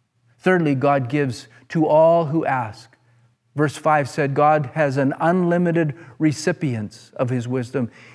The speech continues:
Even non-believing people, he will give them wisdom if they hi-, humble themselves and ask." God gives. Fourthly, God gives without finding any fault. He doesn't hold it against us. He's gracious.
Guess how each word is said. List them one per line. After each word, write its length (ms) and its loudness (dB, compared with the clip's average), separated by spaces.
Even 360 2
non-believing 800 4
people, 440 -2
he 140 2
will 180 0
give 260 -2
them 180 -2
wisdom 520 -4
if 180 -10
they 140 -4
hi-, 320 -4
humble 440 -4
themselves 460 -4
and 100 -6
ask." 320 -10
God 560 2
gives. 600 -2
Fourthly, 520 -2
God 240 -2
gives 280 0
without 280 0
finding 400 0
any 180 -2
fault. 320 -2
He 60 -2
doesn't 240 0
hold 220 4
it 80 0
against 420 0
us. 380 -4
He's 120 0
gracious. 680 -2